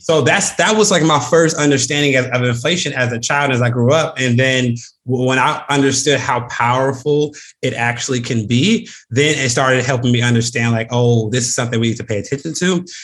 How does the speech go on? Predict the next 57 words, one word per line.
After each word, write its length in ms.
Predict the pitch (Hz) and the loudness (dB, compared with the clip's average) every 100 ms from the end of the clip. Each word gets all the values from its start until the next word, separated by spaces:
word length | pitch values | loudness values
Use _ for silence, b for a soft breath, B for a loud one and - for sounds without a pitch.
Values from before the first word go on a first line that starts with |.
| B | B
And 120 | - 120 | -2 -2
this 140 | - | 0
is 100 | 135 | -4
something 440 | 131 120 120 120 | -2 -2 0 0
that, 400 | 113 113 113 113 B B - | 2 0 0 -4 B B -2
um, 400 | 123 117 113 107 | 2 4 2 2
we 100 | 127 | 0
need 120 | 120 | 0
to 80 | 117 | 0
be 100 | 117 | 0
aware 440 | 110 131 117 104 | 4 2 2 -4
of." 120 | 101 | -4
So 500 | - 151 131 123 120 - _ _ _ - _ | 0 2 2 2 -2 -16 _ _ _ -20 _
how 200 | 135 202 | 0 2
do 100 | 262 | 4
you 300 | 220 202 190 | 4 4 4
all 560 | 170 139 120 117 123 - _ B B - | 4 4 4 2 0 -6 _ B B -4
explain 500 | 147 - - 151 151 | -2 -2 -2 0 0
inflation 460 | 131 117 131 - | 0 0 0 0
to 80 | 135 | -2
somebody 300 | 120 127 127 | 0 0 0
who 80 | 120 | 0
doesn't 340 | 117 120 117 | 0 2 2
know 120 | 113 113 | 0 -2
about 360 | 107 107 - _ - | -2 -6 -8 _ -6
money? 480 | 117 117 107 - - _ _ | 0 2 0 -8 -20 _ _
Like, 120 | 131 135 B B | -2 -2 B B
like, 80 | 147 | 2
what, 100 | 190 214 | 4 4
what's 140 | 208 233 | 4 4
your 100 | 127 | 2
best 280 | 160 156 147 | 2 2 2
way 80 | |
to 80 | 143 | 4
really 160 | 139 139 | 4 2
get 280 | 120 147 - | 0 -4 -6
somebody 300 | 139 131 120 | -2 0 -2
to 80 | |
feel 840 | 120 - - 160 165 131 113 110 B B - | -4 -10 -2 2 2 4 2 0 B B -6
the 80 | 120 | -6
power 480 | 123 147 139 120 110 | -2 -2 0 0 0
of 160 | 117 113 | -2 -2
inflation? 360 | 117 131 120 | 0 0 0
'Cause 80 | 120 | 0
I 100 | 135 | 0
have 200 | 160 139 | 0 0
a 60 | 117 | 0
story, 240 | 143 120 | 2 2
but 80 | 117 | 2
I'll 80 | 127 | 0
let 140 | 123 | 2
one 100 | 117 | 2
of 20 | |
you 100 | 117 | 2
all 100 | 110 | 2
go 120 | 107 | -2
first. 340 | 107 98 90 | -8 -8 -12